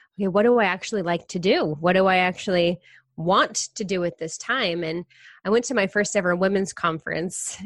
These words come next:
and, uh, met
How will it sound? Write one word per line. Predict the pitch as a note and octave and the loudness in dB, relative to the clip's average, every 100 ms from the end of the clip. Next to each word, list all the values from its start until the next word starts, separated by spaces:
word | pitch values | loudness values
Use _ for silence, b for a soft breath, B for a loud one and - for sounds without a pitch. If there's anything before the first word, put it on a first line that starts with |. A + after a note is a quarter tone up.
| - | -6
and, | F3+ E3 E3 E3 F3 - - b b b b b | -2 0 -2 -2 -6 -8 -16 b b b b b
uh, | - D#3 D3 | -4 -4 -4
met | F#3 G3 G3 F#3+ - | -4 0 0 -2 -8